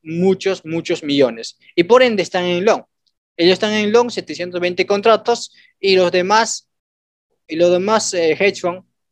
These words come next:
obviamente, pues, varios hedge fund están dentro, están en, en cortos. Y por esa razón mucha gente entra en long, porque mayormente los grandes profesionales, los más conocidos, porque públicamente conocidos, están en long.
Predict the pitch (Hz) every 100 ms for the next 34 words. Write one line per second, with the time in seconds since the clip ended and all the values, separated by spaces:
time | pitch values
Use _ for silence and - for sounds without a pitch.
0 | _ 147 156 170 170 170 165 - - -
1 | 135 139 147 147 151 143 156 165 160 185
2 | 190 _ _ - 160 262 311 147 131 _
3 | _ - - 147 139 156 135 113 - -
4 | - - _ _ _ - 170 175 180 196
5 | 214 214 233 220 185 170 175 196 196 175
6 | 214 233 _ - 156 160 151 170 165 175
7 | 233 165 127 143 135 151 139 - 151 165
8 | 208 208 196 208 180 151 165 180 175 -
9 | - 147 185 170 185 156 151 - _ _
10 | _ - 156 151 170 208 - - 185 98
11 | - - 135 - - 139 - 139 135 -
12 | 214 214 214 214 214 208 214 226 226 220
13 | 202 143 143 165 165 165 165 147